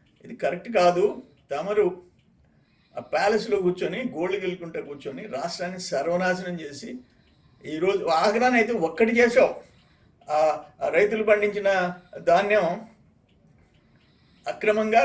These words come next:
విదేశాలకి రేషన్ బియ్యం పేరుతో నువ్వు, నీ ఏటూలు, వాళ్ళ బియ్యంకులు అందరూ కలిసి విదేశాలకు ఎగుమతి చేసి కోట్ల రూపాయలు సంపాదించారు.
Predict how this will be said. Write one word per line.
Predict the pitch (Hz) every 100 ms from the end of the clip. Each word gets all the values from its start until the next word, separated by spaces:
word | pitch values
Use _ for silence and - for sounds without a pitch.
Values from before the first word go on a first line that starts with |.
| 196
విదేశాలకి | 208 202 185 180 180 208 - - -
రేషన్ | 160 180 214 185
బియ్యం | 175 170 160
పేరుతో | 147 151 220 - _ _ _ _ _ 143
నువ్వు, | 165 185 220 220 - _ _
నీ | 156 151 175
ఏటూలు, | 185 185 165 185 - - -
వాళ్ళ | 151 151
బియ్యంకులు | 156 170 180 175 196 170
అందరూ | 180 180 170
కలిసి | 156 - 330 - - - -
విదేశాలకు | 196 196 180 180 202
ఎగుమతి | 175 180 175 156
చేసి | 160 165 -
కోట్ల | 190 185 175
రూపాయలు | 165 180 175
సంపాదించారు. | 139 - 147 - 127